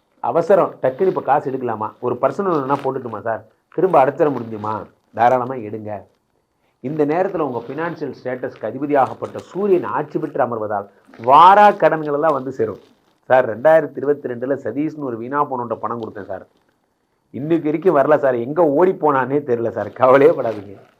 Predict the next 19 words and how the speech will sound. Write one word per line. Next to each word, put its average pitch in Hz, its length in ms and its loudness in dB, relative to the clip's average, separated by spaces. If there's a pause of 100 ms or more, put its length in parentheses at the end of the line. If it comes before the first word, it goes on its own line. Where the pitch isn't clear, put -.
(580)
உங்க 120 340 -8
கண்ணு - 20 -12
முன்னாடி 151 400 -8
காட்டி 127 200 -6
கொடுப்பாரு. 113 400 -10 (3250)
"ஏய், 151 260 2
இங்கதான் 190 340 4
இருக்கியாடா 143 320 2
நீ?" 117 220 -8 (600)
"நானே 104 220 -6
தந்துடுறேன்ப்பா, 117 460 -4
ஒரு 107 180 -4
பத்து - 280 -12
நாள்ல 123 220 -4
தந்துடுறேன்ப்பா." 104 520 -10 (720)
ஒரு 110 100 -10
மியூச்சுவல் 143 460 -2
அக்ரிமெண்ட் 147 280 -6
வரும். 107 300 -8